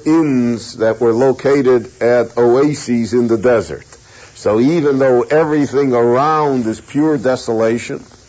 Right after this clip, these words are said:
everything around is, uh, parched land and drought and thirst, but at the inn there is some solace.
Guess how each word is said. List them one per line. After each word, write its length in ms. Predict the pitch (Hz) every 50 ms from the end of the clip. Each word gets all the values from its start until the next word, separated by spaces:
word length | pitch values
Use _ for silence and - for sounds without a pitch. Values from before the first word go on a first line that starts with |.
| _ - - - - - - - - - - - - - - -
everything 440 | 113 135 143 143 139 131 139 139
around 600 | 127 123 123 127 139 147 147 143 139 135 131 120
is, 420 | 117 117 110 101 90 90 - - -
uh, 300 | 110 107 104 101 95 90 -
parched 500 | - - 131 147 151 143 123 - - -
land 580 | 127 135 139 139 139 139 135 131 127 120 117 113
and 380 | 104 101 101 101 104 104 92 90 - - - - - - - - -
drought 580 | 101 110 127 139 151 151 151 147 139 - -
and 160 | 117 113 110 95
thirst, 760 | - - 147 160 175 180 175 170 - - - - - - - _ _ - - - - - - - - -
but 320 | 107 98 123 123 117 92
at 200 | 131 143 143 -
the 100 | 143 147
inn 580 | - - 233 240 - 190 180 175 165 156 156 - - - - - - _ -
there 240 | 120 143 147 151 160
is 280 | 165 160 156 151 135
some 340 | - - 156 160 160 151 143
solace. 920 | 127 - - 151 147 147 139 131 110 92 73 64 - - - - - -